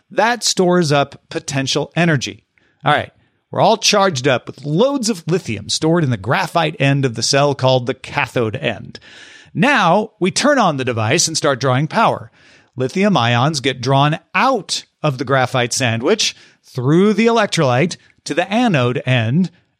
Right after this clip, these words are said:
and start generating electrons. A microperforated separator exists between the two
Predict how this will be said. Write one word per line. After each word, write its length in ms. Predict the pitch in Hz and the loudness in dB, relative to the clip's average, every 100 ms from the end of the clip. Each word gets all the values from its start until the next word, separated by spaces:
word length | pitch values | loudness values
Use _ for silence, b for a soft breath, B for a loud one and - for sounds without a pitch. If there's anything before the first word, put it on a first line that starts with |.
| - | -2
and 180 | 208 214 | 0 2
start 280 | 165 175 | 2 0
generating 640 | 143 127 131 131 156 165 170 - | 0 -2 0 0 0 -2 -6 -2
electrons. 600 | 269 254 127 101 - - b b b b | -2 -2 -4 -6 -10 -12 b b b b
A 40 | 135 | 0
microperforated 1120 | 160 226 - 214 208 - 175 170 156 151 147 | 0 0 2 0 0 0 0 2 2 2 0
separator 640 | - - 170 170 120 113 147 | -2 0 0 0 -4 -2 -4
exists 680 | 156 120 113 190 175 - - | -4 -2 0 2 0 -2 -6
between 800 | 143 - - 190 233 247 262 226 | -8 -8 -8 0 2 2 2 0
the 80 | |
two 340 | 208 - 214 | 0 2 2